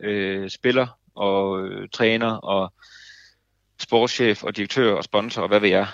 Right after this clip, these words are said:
om, om, om de ligesom, vil de lægge ansigt og navn til det her? Øh, det må man jo, ja, det må man jo gøre op med sig selv,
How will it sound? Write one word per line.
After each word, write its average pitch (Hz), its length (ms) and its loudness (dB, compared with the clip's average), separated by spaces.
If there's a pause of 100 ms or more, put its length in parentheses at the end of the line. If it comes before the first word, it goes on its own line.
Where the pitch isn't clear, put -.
(120)
om, 95 360 -4
om, 92 200 -4 (300)
om 101 120 -12
de 104 80 -4
ligesom, 107 360 -4 (540)
vil 110 120 2
de 127 100 8
lægge 123 180 6
ansigt 120 320 0
og 95 120 -10
navn 104 240 -4
til 95 120 -20
det 104 80 -2
her? 101 180 -2 (200)
Øh, 92 460 -6 (320)
det 98 80 -2
må 92 80 -2
man 90 160 -4
jo, 92 120 -8 (100)
ja, 92 240 -2
det 101 80 -4
må 98 80 2
man 92 160 -2
jo 95 120 -6 (160)
gøre 95 140 6
op 101 100 2
med 92 80 -2
sig 90 140 -6
selv, 95 200 2